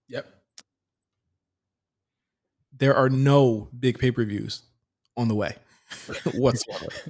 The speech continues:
Speaker 1: <laughs>
Speaker 2: There are zero.
Speaker 1: Right.
Speaker 2: If you want to establish really two really big champions going into Mania season, oh, and also Cody's coming back,
Speaker 1: <laughs> Yeah.
Speaker 2: you gotta, you gotta do it pretty soon here.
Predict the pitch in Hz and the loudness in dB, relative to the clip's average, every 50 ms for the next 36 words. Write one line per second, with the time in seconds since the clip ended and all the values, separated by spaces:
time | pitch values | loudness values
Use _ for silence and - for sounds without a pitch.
0 | 143 - - 151 123 - - 160 - - - - - _ _ - - - _ _ | -10 -6 -4 -6 -6 -6 -10 -12 -12 -12 -20 -20 -20 _ _ -18 -18 -18 _ _
1 | - - - - 135 _ _ _ _ _ _ _ _ _ - 123 113 113 123 117 | -18 -16 -12 -12 -12 _ _ _ _ _ _ _ _ _ -2 0 2 2 2 2
2 | 104 110 123 117 101 90 - - - 110 107 98 - - _ _ _ _ _ _ | 2 0 0 0 0 -2 -6 -8 -10 -12 -12 -12 -12 -16 _ _ _ _ _ _
3 | _ _ _ _ _ _ - 131 - - 143 131 143 139 135 - 135 120 - - | _ _ _ _ _ _ -10 -8 -2 0 2 4 4 4 4 2 0 0 0 2
4 | 143 131 123 113 107 110 104 98 - - - _ _ _ _ 127 120 131 160 170 | 4 4 4 4 2 0 -4 -4 -6 -10 -14 _ _ _ _ -16 -2 2 4 6
5 | 156 139 131 - - - 156 160 156 143 131 139 143 147 143 135 131 123 117 117 | 6 4 4 2 2 4 4 4 4 4 2 4 4 4 4 4 2 0 0 0
6 | 131 131 127 - - 127 123 120 - 135 135 135 127 120 123 123 120 123 123 117 | 0 0 0 -2 0 0 0 0 2 2 2 2 0 0 0 0 0 -2 -2 -2
7 | - 117 117 113 120 123 127 120 - - 131 123 120 127 123 120 - 127 131 123 | -2 -2 -2 -2 0 0 0 -2 0 -2 -2 -2 0 0 -2 -2 2 2 2 2
8 | 113 - 92 - 104 117 117 - - 113 113 - 123 120 120 131 127 - - 135 | 2 0 -2 -2 -2 -2 -2 0 -2 -4 -4 -2 -4 -2 -2 -2 -4 -4 -2 -2
9 | 135 139 139 143 151 160 156 151 - - - - - 131 - - - 113 107 98 | -2 0 2 2 2 2 0 0 -4 -12 -4 -2 -2 -2 -2 -8 -16 -16 -16 -16
10 | - - _ _ _ _ - 147 139 139 143 139 135 131 127 120 - - 135 147 | -16 -20 _ _ _ _ 2 2 4 4 4 6 6 6 4 2 0 -4 2 2
11 | 143 135 143 139 139 135 127 117 117 131 131 123 110 104 - _ - - 143 143 | 4 6 6 6 6 4 2 2 4 4 4 4 2 0 -4 _ -8 0 2 4
12 | 135 120 107 - - 147 147 156 151 135 113 98 107 98 90 98 104 - _ | 4 4 2 2 2 4 4 4 4 2 2 0 -2 -4 -4 -6 -8 -10 _